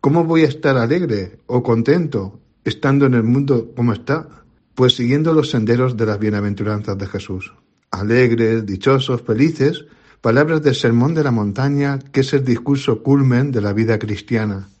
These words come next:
¿Y cómo van a sonreír los que lloran, los pobres, los atribulados? Porque Dios está con ellos. Si Dios está con nosotros, nada ni nadie nos separará de su alegría y redención. Al término alegría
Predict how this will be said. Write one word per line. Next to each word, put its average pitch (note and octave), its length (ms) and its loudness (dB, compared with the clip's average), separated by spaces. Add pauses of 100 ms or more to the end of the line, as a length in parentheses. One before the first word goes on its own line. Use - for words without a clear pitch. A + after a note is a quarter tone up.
(160)
¿Y C3 120 -2
cómo C3+ 280 2
van E3 160 2
a D#3 60 0
sonreír C3+ 640 0 (160)
los A2+ 220 -2
que G#2+ 140 -6
lloran, C3+ 480 2
los G#2 160 -8
pobres, C3 680 2
los G#2 180 -8
atribulados? A#2 760 -2 (380)
Porque E3+ 280 2
Dios D3 180 2
está C3 260 -2
con G#2 140 -2
ellos. G#2+ 440 -2 (220)
Si - 220 2
Dios D3 260 0
está C3+ 260 -2
con A2+ 220 0
nosotros, C#3+ 600 -2 (420)
nada A2+ 680 0
ni A#2 160 2
nadie D3+ 500 0 (220)
nos A#2 300 0
separará G#2+ 680 -2
de G#2 180 -8
su G2+ 140 -8
alegría B2+ 720 -2
y A2+ 80 -4
redención. G2+ 760 -4 (380)
Al A2+ 180 -2
término D#3 360 2
alegría D#3+ 680 0